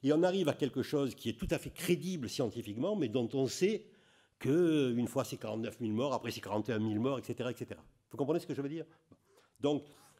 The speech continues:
la recherche exciter des lobbies sur le biais ou quoi, c'est des bêtises.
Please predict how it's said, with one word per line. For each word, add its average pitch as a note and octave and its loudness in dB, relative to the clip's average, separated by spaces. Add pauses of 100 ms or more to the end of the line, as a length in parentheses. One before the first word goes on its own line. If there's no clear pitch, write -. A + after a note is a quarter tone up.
(240)
la B2+ 2
recherche - 2 (1200)
exciter D3 2 (180)
des B2 0
lobbies C#3+ 2
sur A#2 -8
le A#2+ -4
biais C3 -10
ou A#2 -4
quoi, F3+ 0
c'est - -4
des C#3+ 2
bêtises. D#3 0